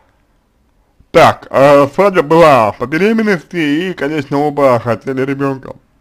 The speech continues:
Значит, здесь, смотрите, а, два важных момента.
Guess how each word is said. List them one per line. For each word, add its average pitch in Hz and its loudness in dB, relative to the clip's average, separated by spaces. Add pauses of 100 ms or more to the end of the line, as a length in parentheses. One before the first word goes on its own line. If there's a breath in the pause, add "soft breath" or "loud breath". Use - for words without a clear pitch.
(760)
Значит, 117 -8
здесь, 190 -6
смотрите, 156 -6 (600)
а, 110 0
два 156 2
важных 135 0
момента. 127 -6